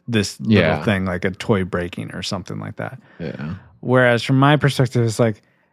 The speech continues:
Speaker 1: it's not the end of the world by a long shot.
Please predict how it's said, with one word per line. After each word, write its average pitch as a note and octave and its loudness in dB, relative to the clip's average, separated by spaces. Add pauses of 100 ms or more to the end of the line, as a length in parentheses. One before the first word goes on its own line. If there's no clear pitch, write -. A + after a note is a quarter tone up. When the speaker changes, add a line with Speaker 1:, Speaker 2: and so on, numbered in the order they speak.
(400)
Speaker 1:
it's - -14
not F2 -6
the G2 -6
end F#2 -6
of F#2 -6
the F#2 -8
world F#2 -4
by F2 -8
a E2+ -8
long G#2 -2
shot. E2 -8